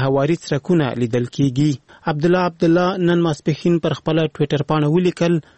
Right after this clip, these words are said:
په خبرو کې پرمختګ شوی او یوې هوکړې ته د رسېدو پر جزئیاتو کار روان دی. ښاغلي عبدالله لیکلي، دی هیله مند دی چې دا سیاسي هوکړه ژر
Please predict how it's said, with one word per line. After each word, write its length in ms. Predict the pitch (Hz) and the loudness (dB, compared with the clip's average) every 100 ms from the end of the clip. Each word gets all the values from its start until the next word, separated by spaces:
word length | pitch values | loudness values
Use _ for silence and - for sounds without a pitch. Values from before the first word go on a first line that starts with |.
| _ 165 | _ -2
په 160 | 147 - | -2 -2
خبرو 260 | 156 180 | 0 0
کې 180 | 156 165 | -2 -2
پرمختګ 460 | 151 139 131 - 165 - | 0 0 -2 -4 -4 -2
شوی 260 | 147 123 120 143 | -2 0 0 0
او 60 | 135 | 0
یوې 240 | 131 135 123 | 2 2 2
هوکړې 260 | 165 156 165 | 0 0 0
ته 60 | 160 | 0
د 80 | 143 143 | 0 -2
رسېدو 340 | - 147 170 170 | 0 0 0 0
پر 100 | 151 131 | -2 0
جزئیاتو 600 | 135 131 180 180 143 131 131 143 | -2 2 0 0 0 0 -2 -2
کار 240 | 127 139 | -2 0
روان 320 | 123 123 127 131 | 0 0 0 2
دی. 120 | 143 143 _ _ _ | 0 -2 _ _ _
ښاغلي 320 | - 135 135 131 | -4 -2 0 -2
عبدالله 340 | 123 135 135 135 | -2 -2 0 0
لیکلي، 360 | 139 175 180 180 - _ - 160 | -2 0 0 0 -4 _ -4 0
دی 100 | 180 | 2
هیله 200 | 156 160 | 0 0
مند 240 | 165 185 180 | 0 0 0
دی 120 | 180 - | 0 0
چې 160 | 165 | -2
دا 100 | 165 156 | 0 -2
سیاسي 340 | 156 127 165 | -2 0 0
هوکړه 480 | 143 165 156 160 139 | 2 0 0 0 0
ژر 140 | 165 | -2